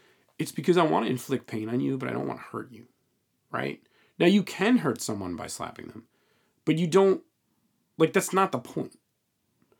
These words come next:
So, like, if you're gonna, like, if you are so pissed at someone that they made a joke about your wife where they put her name in your <laughs> mouth,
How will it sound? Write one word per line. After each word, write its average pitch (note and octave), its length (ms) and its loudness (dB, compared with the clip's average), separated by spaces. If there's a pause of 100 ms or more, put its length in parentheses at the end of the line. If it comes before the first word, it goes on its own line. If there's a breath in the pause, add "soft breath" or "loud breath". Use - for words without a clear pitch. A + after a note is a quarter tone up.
(460)
So, - 160 6
like, G3+ 80 10
if G3+ 60 6
you're A#3+ 100 6
gonna, A#3+ 200 6
like, D#3 300 4
if D3+ 120 -2
you A#3+ 240 8
are A3 60 4
so F3 260 4
pissed F3 300 4
at C3+ 80 -2
someone C#3+ 280 4
that B2+ 120 0
they C3 100 0
made C3 160 4
a A#2 60 2
joke B2+ 240 2
about A2+ 260 -4
your G#2 100 -8
wife B2+ 320 2
where G2+ 120 -10
they G#2 80 -6
put B2 180 -2
her A2+ 80 0
name A2+ 240 0
in G2+ 80 -4
your G2 80 -6
<laughs> A2+ 100 0
mouth, - 220 -6